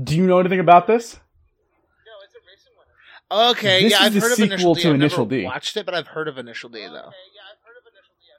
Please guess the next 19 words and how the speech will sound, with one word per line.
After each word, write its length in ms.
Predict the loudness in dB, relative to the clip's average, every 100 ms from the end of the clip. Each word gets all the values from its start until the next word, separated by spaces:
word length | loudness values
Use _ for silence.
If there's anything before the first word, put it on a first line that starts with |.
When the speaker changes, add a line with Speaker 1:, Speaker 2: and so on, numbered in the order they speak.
| _ _ _ _ _ _ _ _ _ _ _ _ _ _ _ _ _ _ _ -16
Speaker 1:
This 540 | -12 2 2 2 -4
takes 320 | -4 0 0 -2
place 300 | -4 -4 -4
in 80 | -8
the 60 |
future 640 | -6 -4 -4 -2 -4 -2 -4
where 340 | -4 -2 -2
basically, 760 | 0 -2 -2 -6 -4 -4 -8 -12 _ _ _ _ _ _ _
um, 920 | 0 2 4 2 0 -8 -10 -14 -18 _ _ -10
electric 420 | -2 0 0 -2
cars 500 | 4 4 4 0 -8 -10
replace 520 | -10 -4 0 0 -2
all 500 | -2 2 2 0 -4
combustion 520 | -10 -4 -4 -4 -8
em-, 220 | -8 -10 -8
engines, 540 | -8 -8 -12 -14 -20 _ _ _ _ _ _ _
and 640 | -2 2 2 2 0 -4 -4
the, 220 | -2 0
um, 680 | 2 0 0 -6 -10 -12